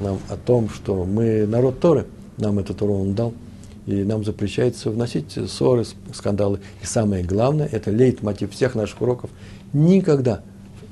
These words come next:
мы не обижаем других людей, мы стараемся их не обижать. А наоборот, вторая вещь, позитивная, что не делать мы знаем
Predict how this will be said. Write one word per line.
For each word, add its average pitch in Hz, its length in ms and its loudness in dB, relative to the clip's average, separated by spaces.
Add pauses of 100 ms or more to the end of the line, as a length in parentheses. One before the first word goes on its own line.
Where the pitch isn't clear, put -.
(200)
мы 110 220 4
не 98 140 -2
обижаем 104 340 0
других 98 240 -4
людей, 98 240 -4 (320)
мы 104 100 -2
стараемся 113 400 0
их 98 80 -6
не 104 80 0
обижать. 95 300 -2 (180)
А 135 140 -2
наоборот, 147 480 0 (400)
вторая 95 260 0
вещь, 110 200 -2
позитивная, 104 520 -2 (180)
что - 220 -4
не 131 300 6
делать 135 240 6
мы 151 100 4
знаем 196 300 4